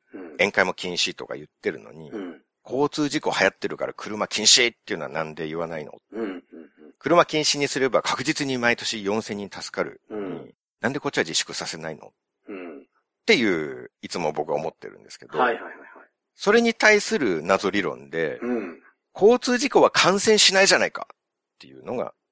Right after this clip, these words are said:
Speaker 2: あるんです。
Speaker 1: おー、なるほど。
Speaker 2: 聞いたことはありますか？
Speaker 1: <laughs> いや、初めて聞きます。
Speaker 2: あ、そうです。
Speaker 1: <laughs> うん。
Speaker 2: 自殺も言われ、言われますね。
Speaker 1: はいはいはい。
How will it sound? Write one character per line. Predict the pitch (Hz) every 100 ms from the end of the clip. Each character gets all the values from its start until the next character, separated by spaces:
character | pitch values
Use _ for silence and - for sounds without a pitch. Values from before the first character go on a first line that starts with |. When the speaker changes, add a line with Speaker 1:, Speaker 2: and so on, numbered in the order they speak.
| _ -
Speaker 2:
あ | 104 - 71
る | -
ん |
で | -
す。 | 78
Speaker 1:
お | 73
ー、 |
な | 82 -
る |
ほ | -
ど。 | - - _ _ _ _ _ _
Speaker 2:
聞 | - 104
い |
た | 90
こ | 90
と | 65
は |
あ | 69
り |
ま | 69
す | -
か？ | - 80 _ - -
Speaker 1:
<laughs> | - - -
い | -
や、 | -
初 | 185 185
め | 170
て |
聞 | 160 143
き | 135
ま | 113
す。 | 110 87 - _
Speaker 2:
あ、 | 87 80
そ | -
う |
で | 73
す。 | 82
Speaker 1:
<laughs> | - - - - - _ _ _ _ - _ - - _ _ _ _ _ - - - - - _
う | 123
ん。 | 110 95
Speaker 2:
自 | - 123
殺 | 156 -
も | 139
言 | 123
わ | 110
れ、 | 107
言 | 98
わ | 92
れ | 92
ま | 85
す | -
ね。 | 82 -
Speaker 1:
は | - 110 107
い |
は | 95
い |
は |
い。 | -